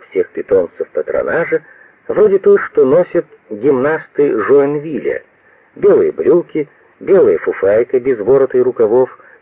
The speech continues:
синий пиджачок с золотыми пуговицами, фуражка с лакированным козырьком, пояс с пряжкой,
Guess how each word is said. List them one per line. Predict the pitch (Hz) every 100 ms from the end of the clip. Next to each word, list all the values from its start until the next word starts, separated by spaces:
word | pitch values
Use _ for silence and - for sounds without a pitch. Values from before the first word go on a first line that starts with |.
| _
синий | 214 190
пиджачок | - 98 87 85 - - 170 156
с |
золотыми | 147 160 156 160 151
пуговицами, | 156 156 147 143 - 139 139 - - _ -
фуражка | 160 151 131 - 113
с | -
лакированным | 113 127 113 113 92 85 78
козырьком, | - 80 67 - - 190 196 _ _ _ -
пояс | 123 113 139
с | - _
пряжкой, | 160 180 170 - 175